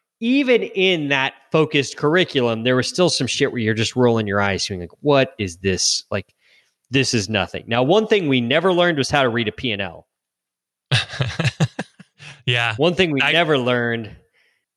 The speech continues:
Speaker 1: Go ahead.
Speaker 2: No, I was just agreeing that the, the stuff we really needed to learn was how to run a business, how to evaluate, uh, the right practice, how to evaluate maybe ev-, even fee schedules.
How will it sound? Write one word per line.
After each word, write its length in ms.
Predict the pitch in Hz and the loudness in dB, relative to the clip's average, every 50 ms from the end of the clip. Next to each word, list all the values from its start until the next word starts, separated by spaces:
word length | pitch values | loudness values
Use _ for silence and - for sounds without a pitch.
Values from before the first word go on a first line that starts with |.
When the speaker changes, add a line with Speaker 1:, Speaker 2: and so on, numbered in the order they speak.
| _ _ _ _ _ _ - | _ _ _ _ _ _ -6
Speaker 1:
Go 120 | 127 139 131 | -2 0 0
ahead. 400 | 123 139 139 151 165 - - - - - _ _ _ _ _ _ _ _ _ _ - | 2 2 0 0 -2 -4 -12 -14 -20 -20 _ _ _ _ _ _ _ _ _ _ -4
Speaker 2:
No, 120 | 175 165 156 | -2 0 2
I 120 | 143 131 | 2 2
was 100 | 131 - | 2 0
just 220 | 131 120 113 - 131 | -2 -4 -4 -4 -4
agreeing 340 | 110 113 131 151 139 117 110 | -2 0 0 0 0 0 -2
that 180 | 110 117 120 | -2 -2 0
the, 240 | 127 127 123 123 131 143 | 0 0 0 0 -4 -6
the 180 | 123 127 123 110 | -4 -4 -4 -4
stuff 260 | - - 170 151 - | -4 -4 -4 -2 -2
we 80 | 139 | -2
really 220 | 123 127 143 143 131 | -2 -2 -2 -2 -2
needed 260 | 123 117 113 113 107 | -4 -4 -6 -6 -6
to 140 | 113 110 110 120 120 117 | -6 -8 -8 -8 -8 -4
learn 220 | 117 117 113 113 | -2 -2 0 0
was 120 | 113 104 | -2 -2
how 120 | 123 123 117 | -2 -2 -2
to 80 | 110 | -2
run 180 | 107 110 110 113 | -2 -4 -4 -4
a 40 | 110 | -4
business, 540 | 107 127 135 131 120 131 127 123 120 - - | -4 -4 -4 -4 -4 -4 -4 -2 -4 -4 -2
how 180 | 143 117 120 | -2 0 0
to 80 | 117 113 110 | 2 0 0
evaluate, 960 | 110 110 101 110 113 120 120 120 120 117 117 117 117 117 117 117 - - - - - | 0 -2 -2 -2 0 0 0 -2 -2 -2 -2 0 0 0 -2 -2 -6 -14 -16 -10 -4
uh, 380 | 127 117 113 110 107 107 104 104 107 107 _ _ _ _ _ _ _ _ _ _ _ _ _ - | -2 -2 0 0 0 0 -2 -4 -6 -12 _ _ _ _ _ _ _ _ _ _ _ _ _ -12
the 120 | 120 107 | -8 -4
right 200 | 113 123 120 - | -2 -2 -2 -2
practice, 320 | - 139 127 127 - 135 123 | -2 -2 -2 -2 -2 -4 -2
how 100 | 160 170 | -2 0
to 80 | 160 147 | 0 0
evaluate 500 | 127 147 143 147 143 135 135 131 131 131 | 0 0 -2 -2 -2 -2 -2 -2 -2 -2
maybe 340 | 143 151 147 147 143 143 | -4 -4 -2 -2 -2 -2
ev-, 100 | 139 127 | -4 -6
even 300 | - - 143 143 139 135 127 | -6 -6 -6 -6 -4 -6 -6
fee 180 | - 175 165 | -2 -2 -2
schedules. 600 | 160 - - 117 107 107 98 98 120 120 - - | -2 -2 -4 -6 -4 -6 -8 -10 -10 -12 -12 -14